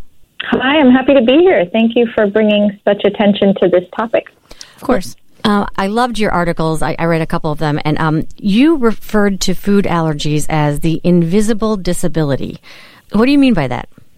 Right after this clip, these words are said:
Speaker 1: Yeah, an, an invisible disability is any,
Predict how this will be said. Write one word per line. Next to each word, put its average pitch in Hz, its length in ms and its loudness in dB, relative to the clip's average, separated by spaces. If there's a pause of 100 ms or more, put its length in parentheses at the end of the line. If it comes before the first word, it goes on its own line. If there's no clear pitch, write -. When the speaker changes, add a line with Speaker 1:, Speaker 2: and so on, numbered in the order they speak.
(340)
Speaker 1:
Yeah, 277 400 4
an, 269 100 4
an 294 220 2
invisible 453 500 2
disability 330 680 2
is 226 180 2 (160)
any, 240 560 2